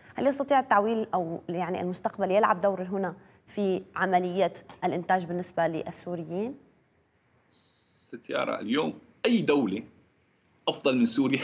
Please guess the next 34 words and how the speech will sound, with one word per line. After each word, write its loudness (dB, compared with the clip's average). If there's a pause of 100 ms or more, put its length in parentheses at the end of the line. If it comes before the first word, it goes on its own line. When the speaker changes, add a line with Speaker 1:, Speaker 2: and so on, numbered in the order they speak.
(100)
Speaker 2:
<laughs> -20
بالمطلق، -6 (140)
Speaker 1:
مهم. 0
Speaker 2:
أي 6
دولة، 2 (480)
بأي 2
شروط، 4 (320)
Speaker 1:
حتى 6
لو 10
Speaker 2:
بأي 8
Speaker 1:
كان 8
وضع 6
مؤقت. 0 (600)
Speaker 2:
حتى 2
لو 6
كان 4
وضع 4
أي 4
دولة 4
أفضل 2
من 4
سوريا. -4 (360)
اليوم 4 (240)
هذه 2
الدول 2
هي 2
دول 0
بالنهاية 0
براغماتية، -2
يعني -10
تبحث -2
عن 0
است-، -12
استفادتها. -2